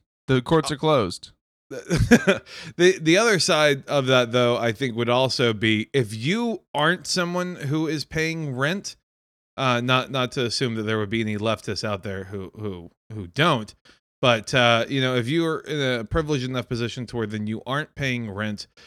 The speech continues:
Speaker 2: don't pull some, like, quasi Red Guard style tactics and start shaming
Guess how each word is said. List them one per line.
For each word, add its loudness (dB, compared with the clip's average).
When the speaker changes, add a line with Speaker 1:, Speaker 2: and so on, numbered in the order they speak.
Speaker 2:
don't 4
pull 4
some, -2
like, 2
quasi 2
Red 2
Guard 2
style 2
tactics -2
and -4
start -2
shaming 0